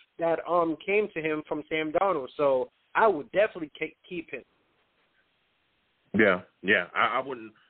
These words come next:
Speaker 2: I wouldn't get rid of him either. I know that some fans are, were more than interested in getting rid of him, especially once we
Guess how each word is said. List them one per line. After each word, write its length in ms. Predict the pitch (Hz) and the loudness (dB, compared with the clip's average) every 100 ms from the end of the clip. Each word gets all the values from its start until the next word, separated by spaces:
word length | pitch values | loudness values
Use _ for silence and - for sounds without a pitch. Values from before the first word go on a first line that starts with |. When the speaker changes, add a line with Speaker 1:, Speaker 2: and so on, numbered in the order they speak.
| - | -2
Speaker 2:
I 80 | 123 | 0
wouldn't 240 | 139 120 | 0 -4
get 160 | 117 113 | -8 -6
rid 100 | 110 | -10
of 100 | 101 | -12
him 140 | 87 95 | -16 -10
either. 300 | 110 113 107 | -8 -2 -2
I 80 | |
know 160 | 110 113 | -2 -4
that 120 | 98 - | -8 -2
some 220 | 110 104 | -2 -2
fans 280 | 113 107 104 | -2 -2 -2
are, 380 | 98 101 104 104 - _ _ | 0 2 2 0 -6 _ _
were 220 | 90 95 85 | -6 -6 -6
more 440 | 101 117 127 135 | -2 4 6 6
than 140 | 113 107 | 2 -4
interested 460 | 104 101 92 _ 90 | -10 -14 -18 _ -18
in 80 | 92 | -10
getting 180 | 92 92 | -10 -6
rid 140 | 95 | -6
of 80 | 92 | -6
him, 60 | 92 | -10
especially 420 | - 113 113 104 | 0 0 0 -6
once 240 | 101 101 - | -6 -6 -6
we 200 | 98 87 | -4 -4